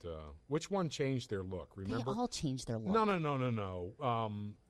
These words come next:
Speaker 2: For the movie itself?
Speaker 1: Nurse, Nurse, what's her name? Who was the woman that, that underwent the knife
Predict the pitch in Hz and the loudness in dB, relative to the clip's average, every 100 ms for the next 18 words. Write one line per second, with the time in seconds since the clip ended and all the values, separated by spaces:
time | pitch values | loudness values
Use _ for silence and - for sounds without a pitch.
0 | _ - 185 151 147 160 254 339 359 220 | _ -2 0 2 4 6 8 6 6 6
1 | 165 180 339 349 - 143 160 170 - 143 | 8 8 6 2 -2 2 2 2 2 2
2 | 127 110 90 73 71 _ - - _ 147 | 2 -4 -6 -10 -16 _ -20 -20 _ -2
3 | 175 233 190 165 135 156 151 127 120 117 | 2 4 6 4 6 6 6 2 0 2
4 | 120 123 160 151 139 143 - 113 117 117 | 0 2 0 2 2 2 0 0 0 -2